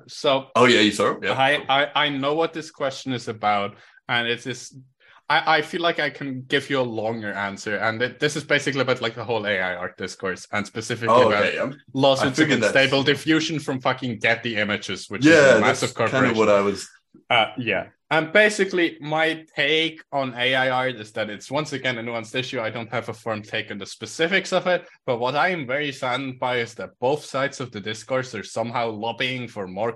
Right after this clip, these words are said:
Speaker 1: copyright laws in the U S. And especially the side that is claiming to be on the side of artists is actively collecting money on GoFundMe to fund a lobbyist for U S Congress.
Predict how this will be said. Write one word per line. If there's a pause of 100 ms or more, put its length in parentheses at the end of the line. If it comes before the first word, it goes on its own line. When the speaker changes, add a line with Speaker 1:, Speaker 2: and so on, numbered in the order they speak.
Speaker 1:
copyright
laws
in
the (120)
U
S. (460)
And
especially
the
side
that
is
claiming
to
be
on
the (100)
side
of
artists
is
actively
collecting
money
on
GoFundMe
to (320)
fund
a
lobbyist
for
U
S
Congress.